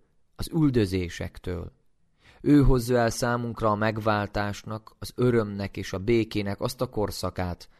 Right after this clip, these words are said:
amelyben hitünk szerint élhetünk, és hitünket szabadon megvalhatjuk. Várjuk örömmel jövetelét. Urunk Jézus,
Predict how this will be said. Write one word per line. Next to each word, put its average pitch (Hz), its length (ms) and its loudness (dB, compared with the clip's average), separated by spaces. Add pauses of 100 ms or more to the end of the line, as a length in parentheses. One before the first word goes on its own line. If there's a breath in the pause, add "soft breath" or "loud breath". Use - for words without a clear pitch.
(720)
amelyben 101 400 -2
hitünk 104 400 -4
szerint 92 420 -4
élhetünk, 101 760 -4 (640)
és 98 260 -4
hitünket 101 520 -4
szabadon 95 520 0
megvalhatjuk. 85 1000 -8 (1080)
Várjuk 104 420 2
örömmel 90 760 -2
jövetelét. 85 880 -8 (2000 soft breath)
Urunk 117 440 8
Jézus, 98 680 6